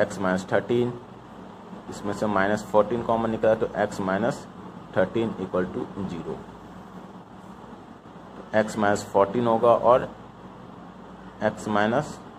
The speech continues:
थर्टीन, दो फैक्टर आएंगे इसके। तो एक्स माइनस फोर्टीन को equal to zero और एक्स माइनस थर्टीन equal to zero। तो एक्स equal to fourteen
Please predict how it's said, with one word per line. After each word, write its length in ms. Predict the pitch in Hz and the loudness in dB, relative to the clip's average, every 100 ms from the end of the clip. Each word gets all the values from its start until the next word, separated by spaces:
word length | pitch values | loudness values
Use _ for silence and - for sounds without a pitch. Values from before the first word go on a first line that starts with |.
| - - - - - - - 92 | -18 -18 -18 -18 -18 -18 -4 -2
थर्टीन, 380 | 90 82 80 87 | -2 -4 -6 0
दो 100 | 107 | 2
फैक्टर 420 | 110 107 - 107 | 6 4 4 4
आएंगे 220 | 107 110 | 4 2
इसके। 280 | 113 - 143 - - - - - - - - - | -2 -2 -6 -6 -12 -18 -18 -18 -18 -18 -14 -10
तो 100 | - - | -8 4
एक्स 320 | 110 117 - - - - | 4 4 -2 -14 -18 -10
माइनस 420 | 98 95 98 101 - - | -2 0 0 -2 -4 2
फोर्टीन 360 | 101 101 117 113 | 4 4 4 0
को 140 | - | -2
equal 340 | 107 104 98 92 95 | -4 2 4 4 2
to 100 | 123 | 0
zero 240 | 117 117 117 120 - - - - 95 | 2 4 6 4 0 -12 -14 -4 6
और 380 | 98 98 98 92 - | 8 10 8 2 0
एक्स 240 | 104 104 107 | 0 0 0
माइनस 400 | 95 90 92 95 - | 0 2 0 -2 0
थर्टीन 360 | 98 113 107 - | 2 2 -2 -2
equal 340 | 92 87 82 - | -4 -2 -4 -2
to 80 | 120 90 | -4 -4
zero। 240 | 76 64 - - - - - - - - - | -6 -8 -10 -14 -14 -14 -14 -14 -14 -12 -8
तो 80 | - 104 | 0 2
एक्स 200 | 110 - | 2 0
equal 220 | - 95 92 | 2 4 2
to 80 | 90 - | -4 0
fourteen 440 | 98 101 127 127 | 2 2 2 2